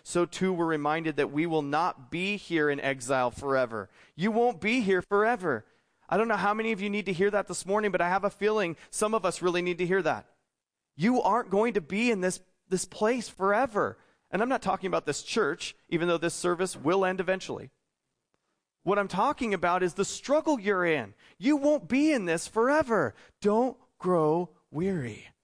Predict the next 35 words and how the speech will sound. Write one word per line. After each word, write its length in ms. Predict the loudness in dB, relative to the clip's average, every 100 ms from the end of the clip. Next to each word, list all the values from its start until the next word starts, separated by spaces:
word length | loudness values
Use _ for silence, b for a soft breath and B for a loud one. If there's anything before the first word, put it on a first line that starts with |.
| _ _ _ _ _ _ _ _ _
Continue, 680 | -4 -4 -4 -4 -2 0 -2
keep 400 | -4 -6 -6 -4
going 320 | -2 0 0 -4
forward. 400 | -2 2 2 2
Galatians 480 | 2 2 -2 -6
six 280 | -4 -4 -4
nine, 380 | -2 0 0 -2 B B
it's 160 | -6
one 120 | -2 0
of 20 |
the 60 |
most 200 | 2 0
encouraging 640 | -2 -4 0 2 2 -2 0
verses 540 | 0 0 -2 -4 -8 b b
in 80 | -4
the 80 | 0
Bible 400 | 0 0 0 -2 -4
for 60 |
me. 280 | -4 -4 -4 B -2
"Let 200 | 2 2
us 160 | 0
not 300 | 0 0 0
get 160 | -2 -6
tired 400 | -2 0 2 0
of 100 | 0
doing 360 | 0 0 -2
good, 360 | 0 2 2 0 B
for 160 | -2 0
we 260 | 2 0 -2
will 300 | 2 2 2
reap 340 | 0 -2 0
at 120 | -4
the 80 | -6
proper 420 | -2 -2 0 -2
time 480 | -6 -2 -2 0 -4